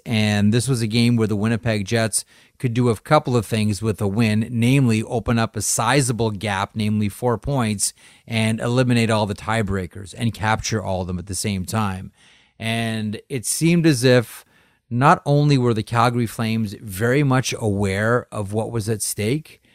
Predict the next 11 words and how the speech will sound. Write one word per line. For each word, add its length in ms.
but 400
shift 520
in 260
and 240
shift 400
out, 360
the 80
Flames, 760
to 200
a 60
player 760